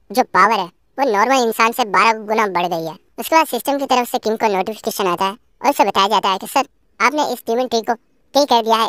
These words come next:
इस वजह से अब आप, आप अपनी identification करवाइए, ताकि हम, ताकि हम आपके बारे में record तैयार कर सकें।" और वो उससे बोलता है, "सर, अपना हमें name बताइए और हमें अपनी identification बताइए, ताकि हम, ताकि हम आपको identify कर पाए।" किंग कहता है कि ये system हमेशा से अपने पास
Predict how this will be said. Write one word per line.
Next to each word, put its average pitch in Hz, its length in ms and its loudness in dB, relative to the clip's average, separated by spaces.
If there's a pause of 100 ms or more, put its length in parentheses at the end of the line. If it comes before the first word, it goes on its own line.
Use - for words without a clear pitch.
इस 269 120 -4
वजह 269 140 0
से 247 160 2
अब 247 100 2
आप, 233 100 0 (280)
आप 226 180 0
अपनी 247 160 -4
identification 226 680 -4
करवाइए, 202 300 0
ताकि 240 240 0
हम, 247 160 -2 (320)
ताकि 269 200 -2
हम 262 200 -6 (100)
आपके 220 260 -4
बारे 220 180 2
में 226 80 -2
record 196 300 0 (260)
तैयार 190 160 2
कर 180 140 0
सकें।" 175 220 -10
और - 280 -2
वो 285 100 0
उससे 269 180 -2
बोलता 185 360 0
है, 208 100 0
"सर, - 340 -2
अपना 262 220 -4
हमें 240 360 -2
name 220 160 0
बताइए 226 280 0 (340)
और 247 80 0
हमें 226 380 -2 (240)
अपनी 262 260 -2
identification 220 720 -2
बताइए, 196 240 0
ताकि 254 240 -8
हम, 247 160 -4
ताकि 254 380 -2
हम 277 140 -6
आपको - 260 -2
identify 208 520 -2
कर 196 160 0
पाए।" - 440 -8 (200)
किंग 294 160 -2
कहता 254 220 2
है 262 80 0
कि 240 100 -4
ये 254 160 0
system 262 240 -4
हमेशा 226 360 -2
से 247 100 -2
अपने 254 320 -2
पास 254 180 0